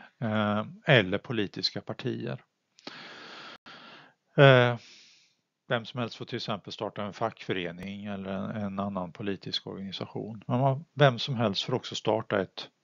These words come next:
ett politiskt parti i Sverige. Eh, den som är missnöjd med de politiska partier som finns kan starta ett eget.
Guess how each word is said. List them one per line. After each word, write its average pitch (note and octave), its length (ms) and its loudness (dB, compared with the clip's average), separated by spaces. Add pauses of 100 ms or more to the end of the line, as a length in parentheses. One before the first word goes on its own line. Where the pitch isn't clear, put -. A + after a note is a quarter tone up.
(460)
ett - 120 -4
politiskt A2 640 4
parti G#2 420 2
i A2 80 -4
Sverige. A#2+ 460 -2 (1000)
Eh, G#2 280 2 (300)
den A#2+ 240 8
som B2 200 -4
är A2+ 160 2
missnöjd G#2 680 -4
med B2 120 -8
de A#2 180 -2
politiska A#2+ 560 -2
partier A2 420 0
som A#2 180 -6
finns G2+ 440 -6
kan A#2+ 160 -6
starta A2+ 360 0
ett F#2+ 100 -4
eget. A2+ 580 -4